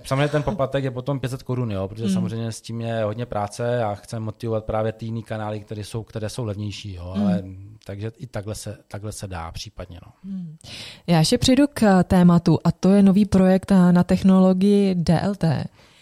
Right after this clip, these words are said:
Speaker 2: Pojďte nám o tom něco říci.
Speaker 1: Ano, určitě. Je to vlastně náš projekt, na kterým vlastně, mm, ten minulý rok už jsme, už jsme se připravovali. Jde vlastně o to, že v červnu minulého roku,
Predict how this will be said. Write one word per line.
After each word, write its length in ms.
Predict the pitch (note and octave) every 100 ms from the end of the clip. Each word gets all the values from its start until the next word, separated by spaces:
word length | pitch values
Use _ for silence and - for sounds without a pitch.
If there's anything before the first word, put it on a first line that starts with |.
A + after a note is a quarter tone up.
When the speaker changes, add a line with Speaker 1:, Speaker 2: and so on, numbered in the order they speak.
| - - -
Speaker 2:
Pojďte 220 | - E3+ C4+
nám 200 | D4+ G#3
o 80 |
tom 140 | F3 E3
něco 220 | E3 E3+
říci. 360 | D#3+ C#3+ D3+ C3 - _ -
Speaker 1:
Ano, 160 | B2+
určitě. 280 | A2+ D#3+ D3+
Je 100 | A#2
to 140 | A2+ C#3+
vlastně 640 | C3+ D#3 D#3 D#3 C3 G#2 -
náš 340 | A#2+ B2+ B2+
projekt, 640 | - - A2+ B2 B2+ - - A#2
na 60 |
kterým 280 | - C3+ B2
vlastně, 440 | A#2 - C3 B2 A2 -
mm, 480 | - A2 G#2+ G2+ G2+ -
ten 140 | A#2
minulý 200 | A#2+ B2
rok 260 | B2 B2 -
už 160 | B2 A2+
jsme, 180 | C#3
už 120 | - A#2
jsme 100 | B2+
se 100 | D#3
připravovali. 640 | C#3 B2 B2+ B2+ C#3 D3 - - -
Jde 120 | A2 B2
vlastně 300 | C#3+ - D3+
o 40 |
to, 220 | C#3 D3+
že 340 | C3+ D3+ C#3+ A#2
v 100 | -
červnu 440 | C3+ C3+ D3+ D#3+
minulého 340 | C3+ C3+ D#3
roku, 460 | B2+ A2 B2+ C3+ D#3